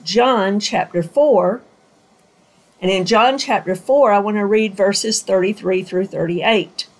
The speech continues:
John is recording for us now the event that happened when Jesus went and met the woman on the, at the well, and the disciples had gone away to get some food. They came back,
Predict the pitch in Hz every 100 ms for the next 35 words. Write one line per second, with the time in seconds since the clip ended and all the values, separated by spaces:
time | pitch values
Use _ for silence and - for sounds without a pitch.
0 | _ _ _ _ - 247 254 285 269 _
1 | _ _ _ _ _ _ 233 214 208 190
2 | 277 269 254 254 226 208 208 214 214 214
3 | 202 196 - 190 202 196 175 - _ _
4 | _ _ 214 185 233 240 - 202 208 233
5 | 220 220 202 208 196 185 190 208 247 226
6 | 220 214 190 202 185 180 180 180 175 _
7 | _ _ 196 226 226 208 202 208 233 233
8 | 226 226 - - 202 208 208 214 214 208
9 | 208 _ _ _ - 190 185 185 175 160
10 | 185 180 - 214 220 220 220 185 185 208
11 | 220 202 196 190 196 - 170 - 208 180
12 | 180 262 247 196 175 175 190 180 - 262
13 | 254 -